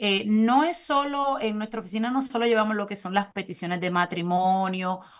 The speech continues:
o casos de ciudadanía o permiso de trabajo, sino que también hacemos la defensa de las personas que están en proceso de deportación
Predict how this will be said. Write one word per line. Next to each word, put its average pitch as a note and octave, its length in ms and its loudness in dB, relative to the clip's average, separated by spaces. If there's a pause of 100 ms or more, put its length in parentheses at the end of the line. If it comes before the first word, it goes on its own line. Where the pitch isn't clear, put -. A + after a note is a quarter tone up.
(120)
o C4 180 4
casos G3 360 2
de F#3+ 100 -2
ciudadanía F#3 840 0
o F3+ 40 -14
permiso F3+ 300 -4
de G3+ 60 0
trabajo, F3+ 360 4
sino F#3 240 -2
que G#3+ 80 -4
también A3 400 0
hacemos G3+ 380 -2
la G#3 100 4
defensa G3 480 -4
de A3 80 4
las F#3+ 140 0
personas F#3 460 -4
que A3+ 80 -2
están F#3 180 -4
en G3 100 -4
proceso F#3+ 460 -6
de G3+ 80 -2
deportación F3 920 -4